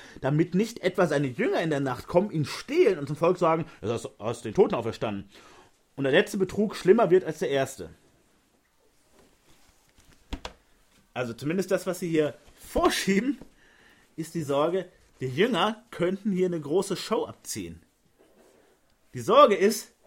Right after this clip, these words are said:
die Jünger sorgen dafür, dass die Prophetie sich erfüllt, halt mit menschlichen Mitteln.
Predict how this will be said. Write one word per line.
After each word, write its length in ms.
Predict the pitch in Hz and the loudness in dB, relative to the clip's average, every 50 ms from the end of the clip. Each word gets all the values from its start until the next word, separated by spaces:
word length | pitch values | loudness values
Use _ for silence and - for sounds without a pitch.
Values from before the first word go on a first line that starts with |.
| _ _ _ _ _ - - _ _ _ _ _ _ _ _ _ _ _ | _ _ _ _ _ -20 -20 _ _ _ _ _ _ _ _ _ _ _
die 100 | 143 139 | -8 0
Jünger 340 | 131 160 196 254 269 233 185 | 2 4 4 4 4 2 4
sorgen 280 | 151 180 202 233 220 202 | 6 6 6 6 6 4
dafür, 240 | 196 185 - 208 | 2 2 0 0
dass 160 | 180 202 190 - | 0 0 -2 -2
die 80 | 196 | -6
Prophetie 460 | - - 214 - 185 180 - 208 226 | -6 -4 -4 -4 -4 -2 -2 0 0
sich 100 | 214 202 | 0 -2
erfüllt, 380 | - - - - 226 240 233 - | -4 -4 2 2 2 4 2 0
halt 160 | 170 160 156 | -4 -6 -6
mit 80 | 165 156 | -4 -2
menschlichen 420 | 170 180 196 - - 185 - 170 | 0 0 -2 -2 -4 -4 0 2
Mitteln. 380 | 190 240 - 165 117 95 - | 2 2 2 0 -2 -4 -8